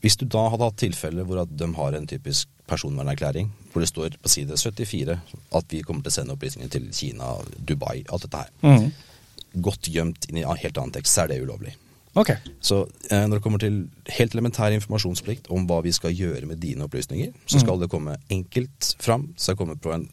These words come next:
Speaker 1: kortfattet måte så langt, så kort det kan bli da, uten at du begynner å kutte bort vesentlig informasjon.
Speaker 2: Mhm.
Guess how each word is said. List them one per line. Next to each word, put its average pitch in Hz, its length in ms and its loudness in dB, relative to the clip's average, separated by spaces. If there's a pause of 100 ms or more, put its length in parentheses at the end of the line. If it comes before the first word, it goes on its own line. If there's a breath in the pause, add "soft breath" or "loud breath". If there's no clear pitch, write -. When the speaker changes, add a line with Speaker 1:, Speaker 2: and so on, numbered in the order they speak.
(140)
Speaker 1:
kortfattet - 580 0
måte 80 260 -2
så 90 120 -2
langt, 71 200 -2 (400)
så - 200 2
kort 73 180 -4
det - 100 -8
kan 80 260 -2
bli 85 160 -2
da, 135 100 0
uten 98 140 -4
at 71 60 -2
du 76 60 -6
begynner 69 260 -4
å - 40 -10
kutte - 260 -6
bort 71 140 -4
vesentlig 69 540 -2
informasjon. 69 320 -6 (240 loud breath)
Speaker 2:
Mhm. 113 340 6